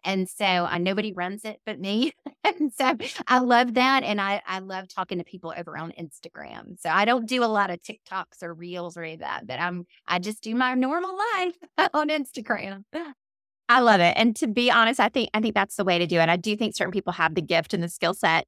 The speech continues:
Speaker 2: And like you were saying, like, they should, like, if that is their passion, that's what lights them up. I mean, by all means, there, go do it, girl. But for those who don't want that, it doesn't have to look as extreme as how I know I've exemplified over the last year with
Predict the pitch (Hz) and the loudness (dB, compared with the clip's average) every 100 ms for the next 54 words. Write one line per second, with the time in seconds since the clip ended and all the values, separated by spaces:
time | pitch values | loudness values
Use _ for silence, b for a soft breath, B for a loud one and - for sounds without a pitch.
0 | _ - 214 190 - 220 - 254 269 453 | _ 0 2 2 2 2 2 0 2 4
1 | 330 202 214 226 220 - 392 427 160 185 | 4 2 2 0 0 2 4 4 4 0
2 | 208 - 220 262 233 214 190 185 190 190 | 0 2 2 2 2 0 2 0 -2 -2
3 | 175 208 - 226 208 196 - - 196 - | 0 0 2 0 2 0 0 -2 0 2
4 | 196 - _ _ _ _ _ _ _ - | 2 0 _ _ _ _ _ _ _ 0
5 | 220 202 175 - 214 208 220 220 202 170 | 4 4 2 0 0 4 4 6 6 2
6 | 170 - 196 190 - 190 220 220 208 175 | -2 -2 4 4 2 4 4 6 4 2
7 | - 160 165 - 190 180 180 - 233 220 | 4 4 4 2 4 4 2 -2 2 4
8 | 226 - - - 208 185 180 175 - 185 | 4 2 -8 -4 2 2 2 -2 2 2
9 | 196 226 226 285 285 - 208 208 208 262 | 4 0 2 2 2 2 2 2 2 2
10 | 302 415 381 381 349 180 - - 339 330 | 0 0 0 0 0 -4 -2 2 2 4
11 | 320 302 285 277 269 262 220 233 214 208 | 2 2 2 4 4 4 4 2 0 -4
12 | 214 190 180 180 180 175 226 - 185 175 | -2 0 2 4 4 4 2 2 2 4